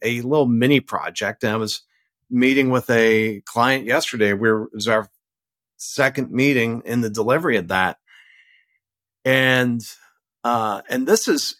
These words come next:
it's the most rapid trust building mechanism that I've ever found. And because one of the things you do for 'em is you solve a problem. And when,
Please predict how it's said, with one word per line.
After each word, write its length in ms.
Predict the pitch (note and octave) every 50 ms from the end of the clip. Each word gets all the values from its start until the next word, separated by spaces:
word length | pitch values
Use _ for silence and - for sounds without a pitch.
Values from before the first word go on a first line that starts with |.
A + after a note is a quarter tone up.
| _
it's 240 | C#3+ C#3 - - -
the 120 | - C3+ B2
most 360 | B2+ C3+ D3+ D#3 - - - -
rapid 640 | G#2 G2+ A2+ A#2+ A#2 C3+ E3 F3 - F3 D3+ B2 -
trust 420 | - - C#3+ C#3 D3 - - -
building 300 | - C3 A#2+ A#2 A2 G#2+
mechanism 580 | A2 A2+ A#2+ - A#2 A#2 G#2+ G#2 G2+ G#2+ G2+ G2
that 100 | F#2+ F2+
I've 80 | E2+ F#2+
ever 200 | G2+ G2 - -
found. 340 | - - G#2 D#2+ B1 B1 - _ - - _ _ _ _ _ _ _ _ _ _ _ _ _ _ _ _ _
And 400 | A#2 A#2+ A#2 A2+ A#2 A#2 B2 B2 - _ _ _ _ _ _ _ _ _
because 300 | - C3 - D3+ C3 A2+
one 200 | A2+ C3+ D#3 F3+
of 60 | F#3+ E3+
the 60 | C#3+
things 280 | - E3+ D#3+ D3 -
you 80 | A#2+ A#2
do 220 | A#2 D3 E3 E3+
for 340 | - - - A#2 A2 G#2+ G#2
'em 180 | G2+ G#2 G2+ - -
is 140 | - A#2 G#2+
you 80 | A2+ G#2
solve 340 | - - C3+ B2 B2 G#2+ G#2+
a 40 |
problem. 400 | - - F#2+ F2+ E2 - - - _ _ _ _ _ _ _ _ _ _ _ _ _ _ _ _ _ _ -
And 260 | A#2+ A#2 A#2 A2+ A#2+
when, 280 | B2+ B2+ B2+ C#3 C#3